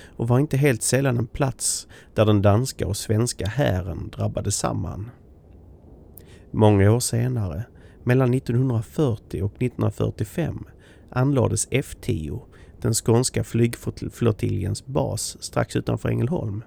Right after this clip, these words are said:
Något som eventuellt kan vara kopplat till vår berättelse idag.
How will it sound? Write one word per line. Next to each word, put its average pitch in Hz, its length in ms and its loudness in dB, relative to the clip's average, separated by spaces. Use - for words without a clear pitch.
Något 104 360 2
som 101 160 0
eventuellt 107 760 -2
kan 156 160 -2
vara 135 120 2
kopplat - 580 -2
till 123 180 -2
vår 117 140 -2
berättelse 120 560 -4
idag. - 260 -4